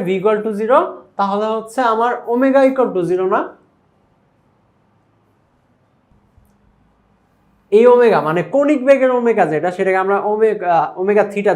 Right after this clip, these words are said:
যদি ধরি, এই ওমেগা জিরো হয়, আবার এখানে মে-, মানে সাম্যাবস্থায় ম্যাক্সিমাম হয়, আবার এই পাশে জিরো হয়ে যায়। But আমাদের যে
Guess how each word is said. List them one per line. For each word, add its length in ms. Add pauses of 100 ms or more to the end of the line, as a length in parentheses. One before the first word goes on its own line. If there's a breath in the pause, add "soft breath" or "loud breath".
যদি 220
ধরি, 180 (800 soft breath)
এই 100 (100)
ওমেগা 260 (200)
জিরো 200 (100)
হয়, 200 (160)
আবার 160 (120)
এখানে 220 (100)
মে-, 180 (340)
মানে 160 (120)
সাম্যাবস্থায় 540
ম্যাক্সিমাম 500
হয়, 160 (360 loud breath)
আবার 200 (120)
এই 120
পাশে 220
জিরো 200
হয়ে 160
যায়। 140 (340 soft breath)
But 200 (440 soft breath)
আমাদের 280
যে 60